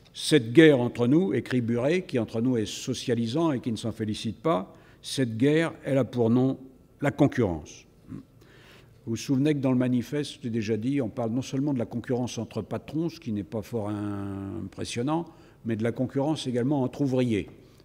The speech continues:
ce qui, dans une période de chômage comme la nôtre, se comprend aisément, mais qui, ce qui se comprend néanmoins à des époques de syndicalisation massive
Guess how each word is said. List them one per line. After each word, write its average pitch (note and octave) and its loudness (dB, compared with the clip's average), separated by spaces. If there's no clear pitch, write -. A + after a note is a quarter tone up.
ce - -12
qui, - -8
dans C3 0
une A#2+ -2
période A#2+ -2
de A2+ 0
chômage B2+ -2
comme A2 -2
la A2 -4
nôtre, C3 -2
se - -10
comprend A#2+ -6
aisément, A2+ -4
mais G#2 -10
qui, B2+ -8
ce - -10
qui C3 -6
se - -10
comprend A#2+ -4
néanmoins B2+ -2
à B2 -4
des G#2+ -6
époques A2+ -6
de A2+ -4
syndicalisation A#2 2
massive A#2+ 2